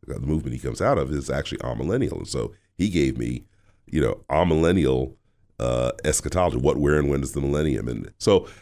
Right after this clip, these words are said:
he, he sort of fed me, you know, with, with theological knowledge and approach to scripture and what have you. And, and so, I mean, he mentored me, and then he,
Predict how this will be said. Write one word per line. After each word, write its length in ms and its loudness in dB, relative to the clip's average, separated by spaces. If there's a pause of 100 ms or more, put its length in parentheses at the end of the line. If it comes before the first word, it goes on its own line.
(220)
he, 360 2
he 240 -4
sort 300 4
of 60 2
fed 480 4
me, 140 4
you 340 0
know, 140 2
with, 420 0
with 300 0
theological 720 2
knowledge 500 2
and 440 -2
approach 400 0
to 80 -2
scripture 600 -2
and 140 -4
what 140 -4
have 280 2
you. 220 2
And, 140 -4 (360)
and 140 -2
so, 300 6
I 80 6
mean, 100 2
he 140 2
mentored 400 2
me, 180 2
and 100 2
then 180 4
he, 140 -10